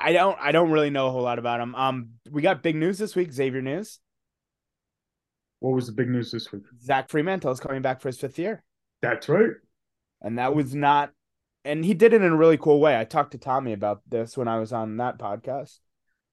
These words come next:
Speaker 1: Um, did you see the way he did it?
Speaker 2: Yeah, it's through, through the managers.
Speaker 1: Yeah, it was nice. You know, those ki-, kids do a lot for the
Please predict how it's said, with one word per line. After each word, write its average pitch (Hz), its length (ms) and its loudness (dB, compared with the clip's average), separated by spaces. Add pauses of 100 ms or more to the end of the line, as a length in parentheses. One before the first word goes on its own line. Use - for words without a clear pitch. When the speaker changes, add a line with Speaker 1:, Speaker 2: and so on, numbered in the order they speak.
(440)
Speaker 1:
Um, 101 420 -8 (100)
did 127 120 -4
you 131 80 2
see 135 140 -2
the 131 80 2
way 127 100 6
he 127 60 2
did 123 160 2
it? 165 140 -4 (340)
Speaker 2:
Yeah, 139 480 4
it's - 120 -18
through, 135 540 2
through 160 180 2
the 135 60 -4
managers. 180 680 -2 (140)
Speaker 1:
Yeah, 196 260 4
it 139 80 4
was 143 140 -4
nice. 139 340 0
You 147 80 -2
know, 139 120 2
those 143 220 2
ki-, 143 380 -2
kids 127 260 -6
do 123 180 2
a - 20 2
lot 117 280 2
for 127 120 -8
the 117 140 -4